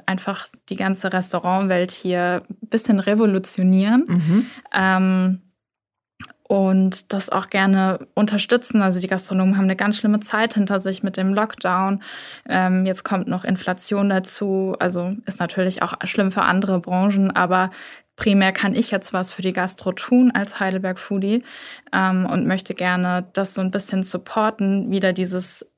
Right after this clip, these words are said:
Speaker 1: vor Ort essen gehen.
Speaker 2: Mhm.
Speaker 1: Und Essen ist einfach was super Schönes. Essen ist auch ein Privileg natürlich. Es gibt, ähm, andere Länder,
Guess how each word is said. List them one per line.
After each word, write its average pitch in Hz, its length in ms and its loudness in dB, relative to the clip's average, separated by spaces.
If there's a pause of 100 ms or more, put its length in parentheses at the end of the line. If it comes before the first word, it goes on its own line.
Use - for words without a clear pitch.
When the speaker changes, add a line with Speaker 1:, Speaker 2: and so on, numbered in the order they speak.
(100)
Speaker 1:
vor - 320 0
Ort 190 540 0 (600)
essen 196 380 2
gehen. 180 480 0 (140)
Speaker 2:
Mhm. 170 40 -8
Speaker 1:
Und 180 340 0
Essen 202 240 -2
ist 190 220 -4
einfach 185 300 -4
was 196 200 -6
super 214 300 -2
Schönes. 190 680 2
Essen 190 300 -2
ist 190 140 -4
auch 185 220 -4
ein 190 80 -2
Privileg 190 560 -2
natürlich. 180 720 -4
Es - 140 -8
gibt, - 320 -8
ähm, 175 240 -2
andere 196 320 -2
Länder, 196 360 0